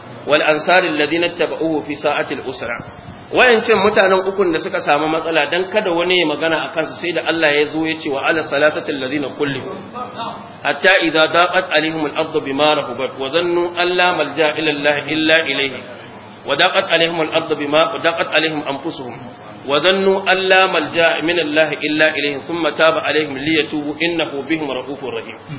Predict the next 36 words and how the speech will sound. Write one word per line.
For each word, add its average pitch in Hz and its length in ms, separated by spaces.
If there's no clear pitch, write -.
Allah 165 240
madaukakin 151 480
sarki 151 320
ya - 20
faɗa 147 300
masa 139 160
ainihin 135 320
wato 127 240
haka. 117 240
Dan 165 160
haka 185 160
wannan 170 320
yana 165 160
daga 120 240
ciki. 123 240
Dan 143 80
haka 185 240
sai 185 160
su 170 160
ce, 175 480
wato, 156 400
"Qalu 180 300
anu'minu 165 520
kama 151 280
amana 160 320
as-sufaha." 143 480
Allah 160 220
ya 151 60
ce, 156 140
"Ala 151 300
innahum 151 360
humus 151 240
sufaha'u, 151 540
amma 147 240
walakin 151 400
la 151 80